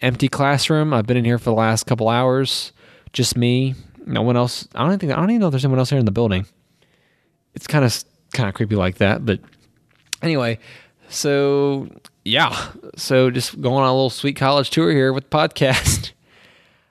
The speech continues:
Um, it's actually a pretty big classroom. You probably have, like, sixty to eighty kids in here. It's not a lecture hall, but it's a really huge classroom, and I'm just kinda awkwardly sitting at the table up front recording this podcast. No one's walked in on me. No one's knocked on the door, so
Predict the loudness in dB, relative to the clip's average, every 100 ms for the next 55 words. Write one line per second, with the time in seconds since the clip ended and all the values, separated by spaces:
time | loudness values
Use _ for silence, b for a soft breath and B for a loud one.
0 | b -8 -2 0 0 -2 0 -2 -2 0
1 | 0 2 0 0 0 0 0 2 2 2
2 | 0 0 -2 -2 0 2 2 2 0 -2
3 | -2 -2 -4 0 0 0 0 0 0 0
4 | 0 0 0 0 2 2 0 0 -2 0
5 | 0 0 2 0 0 -2 -2 -2 0 -2
6 | -2 -2 0 -2 -2 -4 -4 -2 -2 0
7 | -2 -2 0 0 0 0 0 0 -2 -2
8 | -6 B B B 0 2 0 0 -2 0
9 | 0 2 2 2 2 2 0 -2 -2 0
10 | 0 0 0 -2 -2